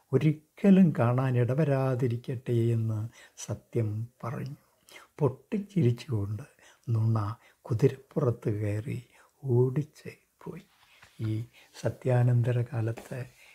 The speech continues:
എഴുതപ്പെട്ട ഈ നുണകൾ കൂടി ഉപയോഗിച്ച് ഞാൻ എഴുതിയ ഈ സത്യം നിങ്ങൾ വായിക്കുക. അടുത്ത വായനയ്ക്കുള്ള ആമുഖമായി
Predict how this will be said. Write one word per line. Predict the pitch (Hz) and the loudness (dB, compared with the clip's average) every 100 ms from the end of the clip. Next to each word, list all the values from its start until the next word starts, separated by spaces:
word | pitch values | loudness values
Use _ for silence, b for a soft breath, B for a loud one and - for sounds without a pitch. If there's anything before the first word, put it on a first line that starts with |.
| b | b
എഴുതപ്പെട്ട | 120 117 113 _ - 110 - - - b b b b - | 0 0 -2 _ -14 -14 -10 -12 -14 b b b b -6
ഈ | 110 107 123 - _ _ b b b b _ _ _ _ - | -4 -2 -6 -12 _ _ b b b b _ _ _ _ -4
നുണകൾ | 131 127 127 127 127 | 0 6 6 6 4
കൂടി | 127 123 131 | 4 4 6
ഉപയോഗിച്ച് | 143 117 123 127 123 123 143 | 4 4 4 6 4 0 -2
ഞാൻ | 120 113 113 | -2 0 0
എഴുതിയ | 113 110 113 120 117 _ _ _ 117 | 0 0 0 -2 -2 _ _ _ -10
ഈ | |
സത്യം | 113 - 110 _ 127 117 _ _ _ _ _ _ _ _ 123 | -10 -10 -16 _ -10 -10 _ _ _ _ _ _ _ _ 0
നിങ്ങൾ | 120 107 110 120 _ - | 0 0 -4 -8 _ -8
വായിക്കുക. | 110 107 - 123 123 196 - _ _ _ _ _ _ _ _ _ - | -4 -4 -6 -2 0 -2 -6 _ _ _ _ _ _ _ _ _ -6
അടുത്ത | 117 117 - - 196 196 b b - | -4 -4 -10 -8 -6 -6 b b 0
വായനയ്ക്കുള്ള | 127 123 123 131 127 123 120 107 113 123 _ | 6 6 6 0 -4 -4 -6 -4 -6 -10 _
ആമുഖമായി | 131 117 120 120 151 127 110 113 123 | -4 0 2 0 -2 -2 -2 -2 -6